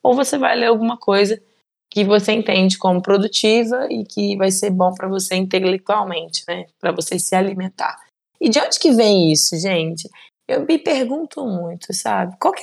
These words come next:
essa necessidade que a gente tem de produzir o tempo todo? Ou não só produzir, é, ver, né, e consumir coisas que a gente entende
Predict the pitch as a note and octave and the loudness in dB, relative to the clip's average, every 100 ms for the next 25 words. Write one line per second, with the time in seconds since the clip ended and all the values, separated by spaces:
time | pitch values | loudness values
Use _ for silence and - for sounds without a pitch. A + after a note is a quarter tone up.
0 | - - D4+ C4 B3+ A3+ - F3+ E3 E3 | -4 2 4 4 4 2 2 0 2 2
1 | G3 - F#3+ F3+ E3 - D#3+ E3+ G3+ F#3+ | 0 -6 -10 -10 -12 -10 -8 -6 -8 -14
2 | _ _ - F3+ F#3+ A3+ A3+ G3 A3+ A3+ | _ _ -10 -6 2 2 2 2 0 -2
3 | A3 B3+ A#3+ - - E3+ D#3+ - _ _ | -4 -6 -10 -10 -4 -4 -4 -8 _ _
4 | _ - A#3+ C#4+ E4 - C#4+ - A3+ B3 | _ -2 0 2 0 -2 -4 -4 -4 -2
5 | G3 G3 F#3+ _ - E3+ E3+ E3 D#3+ D#3+ | -4 -4 -6 _ -8 -4 0 0 0 -2
6 | - _ _ E3+ E3 G#3+ C4+ B3+ - G3+ | -8 _ _ -6 2 4 4 0 -6 -2
7 | G#3+ G3+ F#3+ B3 - A3 A#3+ B3+ - G#3 | 0 0 2 0 2 2 0 -2 0 2
8 | G#3 G#3+ A3 - G#3 G3 G3+ G3 G#3+ G3 | 4 2 -2 0 2 2 -2 -6 -8 -6
9 | F3+ F#3 F#3 F#3+ | -4 -2 -4 -6